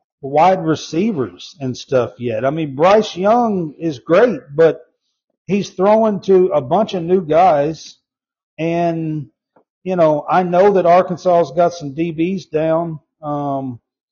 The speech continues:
but minus that, they have a pretty good defense. Um, and I, you know, I, I just think the sixteen and a half is high. I'm not saying Alabama's not gonna win. I'm gonna be on the Alabama wins wagon.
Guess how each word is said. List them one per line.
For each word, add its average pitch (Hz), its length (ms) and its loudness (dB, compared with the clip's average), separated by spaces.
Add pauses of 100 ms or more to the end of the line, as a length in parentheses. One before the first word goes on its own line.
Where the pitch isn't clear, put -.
(240)
but 147 260 2 (680)
minus 160 540 0
that, 180 480 2 (100)
they 160 200 2
have 196 220 2
a 170 60 4
pretty 170 280 -2
good 139 300 -4
defense. 151 800 -6 (960)
Um, 131 600 -4
and 156 160 -4
I, 165 200 0
you 190 100 -4
know, 156 300 0
I, 170 120 -2 (1120)
I 196 100 4
just 269 200 -2
think 269 220 -2
the 208 80 -4
sixteen 240 500 -2
and 196 100 2
a 170 60 0
half 185 280 0
is 151 100 -2
high. 151 520 -4
I'm 165 140 0
not 202 220 0
saying 208 240 0
Alabama's 180 560 2
not 165 200 2
gonna 151 180 -6
win. 151 440 -4
I'm 185 160 -4
gonna 180 180 -4
be 165 220 -6
on 160 240 -2 (340)
the 135 80 -4
Alabama 156 520 0
wins 156 440 -2
wagon. 135 560 -2